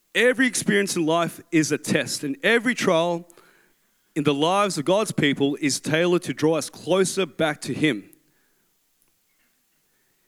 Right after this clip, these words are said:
And if you don't believe me, let's turn to Proverbs three eleven to twelve.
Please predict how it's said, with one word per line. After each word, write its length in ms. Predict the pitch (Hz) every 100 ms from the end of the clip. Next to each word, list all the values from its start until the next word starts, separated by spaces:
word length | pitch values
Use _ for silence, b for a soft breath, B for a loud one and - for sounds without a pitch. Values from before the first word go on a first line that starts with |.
| _ _ _ _ _
And 160 | 131 139
if 80 |
you 80 | 156
don't 140 | 175 165
believe 260 | 160 160
me, 160 | 151 113
let's 280 | 131 139 -
turn 220 | 165 156
to 100 | -
Proverbs 560 | - 170 175 175 151 -
three 500 | - 156 160 170 -
eleven 420 | 135 143 147 151
to 120 | 156
twelve. 520 | - 135 107 110 -